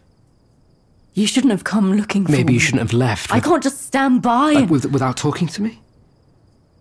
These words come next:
Speaker 1: I left you a note.
Speaker 2: <sighs> Darcy.
Speaker 1: I knew what you'd say.
Speaker 2: What? That we're in this together now?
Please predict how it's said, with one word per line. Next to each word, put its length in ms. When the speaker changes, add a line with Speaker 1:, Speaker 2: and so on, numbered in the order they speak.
Speaker 1:
I 80
left 280
you 100
a 40
note. 460
Speaker 2:
<sighs> 920
Darcy. 540
Speaker 1:
I 80
knew 240
what 200
you'd 180
say. 560
Speaker 2:
What? 320
That 140
we're 100
in 100
this 140
together 320
now? 260